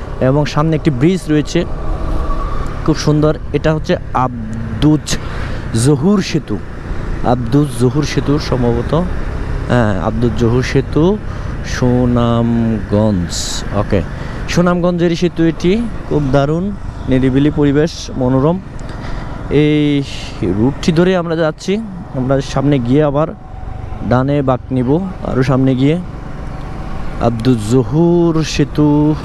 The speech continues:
খুব সুন্দর, অনেক বড়। এদিকে নদী, সুরমা নদী এটি। সুরমা নদী বিশাল গভীরতা সম্পন্ন একটি নদী।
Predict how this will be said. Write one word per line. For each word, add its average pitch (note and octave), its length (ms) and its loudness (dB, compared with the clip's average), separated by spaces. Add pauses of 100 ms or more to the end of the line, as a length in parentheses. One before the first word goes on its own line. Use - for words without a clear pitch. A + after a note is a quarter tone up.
(140)
খুব - 220 -6
সুন্দর, C3 500 2 (160)
অনেক B2 300 2
বড়। B2+ 300 2 (800)
এদিকে C3 280 2
নদী, C3 340 2
সুরমা C3 400 0
নদী C3+ 280 2
এটি। C#3+ 280 -2 (1200)
সুরমা D#3+ 260 2
নদী E3+ 500 4
বিশাল D#3+ 720 0
গভীরতা C3+ 560 0
সম্পন্ন C3 440 0
একটি B2 220 -2
নদী। A#2+ 300 2